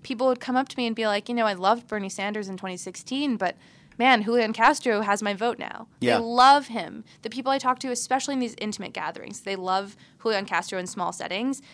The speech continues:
Speaker 1: and they all are like, "I feel like I've made up my mind. Like, I really like him and wanna vote for him." But he, like, that is just not translating anywhere else, and that's consistently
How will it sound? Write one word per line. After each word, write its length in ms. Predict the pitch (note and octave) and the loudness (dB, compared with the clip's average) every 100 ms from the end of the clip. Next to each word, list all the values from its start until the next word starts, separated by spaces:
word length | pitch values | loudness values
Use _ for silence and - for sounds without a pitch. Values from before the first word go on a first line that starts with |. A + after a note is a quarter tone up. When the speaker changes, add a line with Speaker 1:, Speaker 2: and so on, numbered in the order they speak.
| - | -4
Speaker 1:
and 120 | A3+ | -2
they 80 | A3+ | 0
all 340 | - G#3+ A#3 | 4 6 6
are 120 | A3 A3 | 6 2
like, 340 | F#3+ G3 - - | 0 -2 -4 -4
"I 220 | F4+ D#4+ - - - | -2 -2 -8 -20 -14
feel 200 | - A3+ | -4 -2
like 140 | A#3+ | 2
I've 120 | A#3 | 2
made 120 | A3 A#3+ | 2 -2
up 100 | C4 | 0
my 120 | D4+ | 0
mind. 360 | E4+ A4 A#3 | 2 2 0
Like, 140 | G3 G#3 | -2 0
I 160 | F#3 A3 | 2 2
really 340 | A#3+ G#3 G3+ | 2 -4 -4
like 220 | A3+ G#3 A#3 | -2 -4 -4
him 60 | |
and 80 | G#3+ | -6
wanna 160 | G3 G3+ | -6 -4
vote 160 | C4+ | -6
for 140 | - A#3 | -6 -6
him." 280 | F3+ G3 - - - - _ - - | -4 -6 -8 -18 -20 -20 _ -20 -6
But 120 | B3+ | -4
he, 180 | A#3+ C4+ A3 | -2 -4 -4
like, 280 | A#3 - | -6 -6
that 200 | - G#3 | -4 -2
is 140 | A#3+ A3+ | -2 -4
just 180 | G#3 G3+ | -6 -4
not 240 | F#3+ G3 | -2 -2
translating 580 | - F3+ F3+ E3+ F3 F#3 | -4 -6 -4 -8 -8 -8
anywhere 280 | F3 E3+ - | -6 -2 -2
else, 180 | - | -2
and 100 | F#3+ | -4
that's 240 | F#3 F3+ - | -4 -6 -8
consistently 800 | - F#3+ F#3 - G3 F#3 F#3 | -8 -8 -8 -10 -8 -4 -6